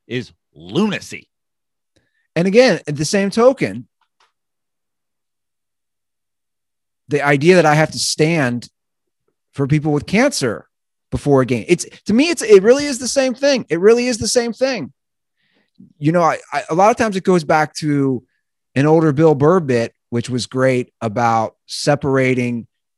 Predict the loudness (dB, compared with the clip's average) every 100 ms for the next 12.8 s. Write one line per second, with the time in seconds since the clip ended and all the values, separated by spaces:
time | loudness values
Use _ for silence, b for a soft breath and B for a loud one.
0 | _ -16 -4 0 2 0 -4 -4 -4 -2
1 | -2 0 -2 0 0 0 -4 -16 _ -8
2 | -2 -2 -4 _ _ _ _ _ _ _
3 | _ _ _ _ _ _ -18 -12 -2 2
4 | 2 0 -4 -4 -2 0 0 0 -4 -6
5 | -2 -2 -2 -4 -2 -4 -6 -10 -14 -14
6 | -12 -6 -4 -2 -2 -4 -6 -10 -10 -6
7 | -6 -6 -10 -18 _ _ _ _ _ _
8 | -6 -4 -4 -6 -10 -14 _ _ _ _
9 | _ _ _ _ b b -12 -8 -6 -4
10 | -2 0 -2 -2 -2 -2 0 2 2 0
11 | -2 _ -6 -4 -4 -6 -6 -8 -12 _
12 | _ _ _ _ _ -2 -2 -4